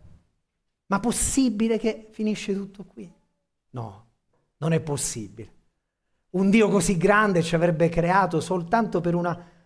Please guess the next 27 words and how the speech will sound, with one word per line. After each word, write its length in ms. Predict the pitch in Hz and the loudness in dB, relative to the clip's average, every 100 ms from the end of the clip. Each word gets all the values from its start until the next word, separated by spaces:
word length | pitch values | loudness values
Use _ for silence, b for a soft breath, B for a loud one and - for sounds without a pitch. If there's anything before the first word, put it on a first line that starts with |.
| B - | B -6
un 160 | 180 214 | 0 2
arco 400 | 233 - 190 170 | 2 0 -2 -2
di 100 | 180 | 0
vita 320 | 220 - 175 | -2 0 0
temporale, 840 | 180 175 175 202 185 151 147 156 - | -2 -2 -2 -2 -2 -2 -4 -8 -8
qui, 360 | 214 190 156 - | -4 -2 -4 -2
fisica 460 | 226 202 175 170 | 0 0 0 2
e 60 | 208 | 2
basta? 680 | 220 190 170 - 208 170 - _ _ _ _ _ _ _ _ _ _ _ _ _ _ _ _ _ | 4 4 2 -2 -6 -8 -20 _ _ _ _ _ _ _ _ _ _ _ _ _ _ _ _ _
Eh, 180 | 143 143 | -8 -4
c'è 160 | - | 2
uno 180 | 214 185 | 2 2
storico 480 | 170 - 214 170 151 | 0 2 2 2 0
editore, 960 | 143 143 135 117 113 110 117 _ _ _ | 0 0 0 0 -2 -6 -10 _ _ _
e 80 | |
non 180 | 147 208 | -6 -4
so 220 | 214 170 | 0 0
chi 140 | 139 139 | 0 -4
ci 100 | 147 | -6
ha 40 | |
fatto 360 | 135 147 - 127 | -6 -8 -8 -8
caso, 540 | 127 110 98 127 - _ _ _ _ _ _ _ _ _ _ _ _ _ _ _ _ _ | -8 -8 -12 -16 -18 _ _ _ _ _ _ _ _ _ _ _ _ _ _ _ _ _
Loscher, 760 | 120 151 139 - 131 117 - _ _ _ _ _ _ _ _ _ _ _ _ | -6 -4 -4 -8 -10 -10 -12 _ _ _ _ _ _ _ _ _ _ _ _
se 180 | - | -16
pronunco-, 720 | - 131 131 131 143 - 127 - | -12 -10 -10 -10 -12 -16 -20 -8
pronuncio 320 | 156 147 147 | -6 -4 -4
bene 680 | 135 151 135 135 156 - | 0 0 0 -4 -8 -12